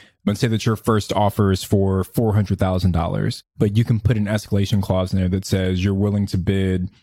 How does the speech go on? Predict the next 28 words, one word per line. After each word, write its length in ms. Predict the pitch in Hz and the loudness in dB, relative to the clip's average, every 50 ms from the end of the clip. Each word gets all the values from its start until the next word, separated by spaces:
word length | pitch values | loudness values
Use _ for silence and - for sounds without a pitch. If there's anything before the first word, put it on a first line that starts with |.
| _ _ - - | _ _ -4 -4
a 100 | 107 104 | -4 -2
thousand 460 | - 120 107 107 107 101 - 110 98 | 0 0 0 0 0 0 0 2 2
dollars 400 | 104 98 98 98 98 98 95 95 | 2 2 2 2 2 2 2 0
above 540 | 95 87 98 98 95 92 90 90 90 87 - - | 0 0 0 0 0 0 0 -2 -2 -4 -6 -4
anyone 340 | - 113 107 101 98 98 95 | -2 0 0 0 0 0 0
else's 320 | 95 95 - - 101 - - - | 0 -2 -2 -4 -6 -6 -6 -6
asking 460 | 98 95 95 98 - - - 95 92 | -4 -2 -4 -4 -4 0 0 0 0
price 460 | - - 90 90 90 90 90 - - - - - _ _ - | 0 0 -2 0 0 -2 -4 -6 -12 -16 -20 -20 _ _ -4
up 240 | - 127 101 - - | -4 -4 -4 -4 -8
to 400 | - - - 117 110 104 98 92 | -8 -2 0 2 2 2 2 0
five 320 | - - - 107 101 90 92 | -2 -2 -4 -2 -2 -4 -6
hundred 180 | 98 92 92 | -6 -6 -4
thousand 300 | - 85 64 87 113 110 | -4 -4 -4 -2 -4 -4
dollars. 420 | - 85 95 55 55 - - - - - - - - | -4 -4 -6 -6 -6 -8 -10 -12 -16 -18 -20 -20 -14
So 140 | - - 120 | -6 -4 -2
that 120 | 113 110 107 | 0 0 0
means 200 | 110 110 101 107 | 0 0 0 0
if 80 | 98 | 0
someone 260 | - 120 113 110 107 | 0 0 2 2 0
comes 240 | 98 - 104 104 95 | 0 0 0 2 2
in, 300 | 104 101 101 101 98 98 | 2 2 2 2 2 2
your 160 | 101 107 104 | 2 2 2
initial 280 | 101 104 104 - - 110 | 2 0 -2 -2 -2 -2
offer 220 | - 107 98 - | -2 -2 -2 -2
was 160 | 101 98 92 - | -2 -2 -2 -2
four 240 | - 107 101 95 | -2 -2 0 2
hundred 260 | 98 127 139 131 131 113 | 2 0 2 0 0 0
thousand, 520 | 131 120 120 120 113 120 117 117 113 | 0 0 0 0 2 2 2 2 0